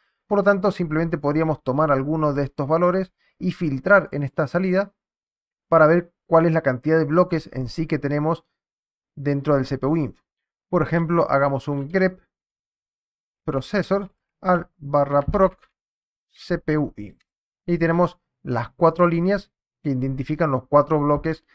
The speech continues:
de procesadores que tengo, el cero, el uno, el dos y el tres. Y podríamos a su vez hacer un pipe W C menos L para contar la cantidad de líneas y tenemos un cuatro. O sea que este comando,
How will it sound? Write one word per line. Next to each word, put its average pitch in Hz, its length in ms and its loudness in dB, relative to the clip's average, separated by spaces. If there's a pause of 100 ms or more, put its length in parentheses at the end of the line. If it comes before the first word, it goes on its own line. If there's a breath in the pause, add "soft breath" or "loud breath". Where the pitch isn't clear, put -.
(160)
de 156 180 -2
procesadores 135 560 -2
que 123 100 -6
tengo, 98 300 -10
el 110 120 -12
cero, 175 340 0
el 139 80 -2
uno, 160 320 -2
el 123 160 -6
dos 139 300 -2
y 127 140 -8
el 98 120 -8
tres. 76 280 -14 (200 soft breath)
Y 196 120 -8
podríamos 143 440 -2
a 151 60 -6
su 175 120 -4
vez 180 260 0
hacer 143 280 -8
un 127 180 -10 (260)
pipe 175 340 0 (400)
W 120 340 -6
C 139 120 -8
menos 143 280 -2
L 196 180 -2
para - 160 0
contar 120 260 -2
la 135 100 -2
cantidad 120 360 -4
de 151 60 0
líneas 185 400 -6 (580)
y 180 120 -4
tenemos 165 420 -2
un 156 220 -4
cuatro. - 400 -6 (520)
O 175 120 -4
sea 185 100 4
que 190 80 -2
este 185 160 -2
comando, 165 480 -2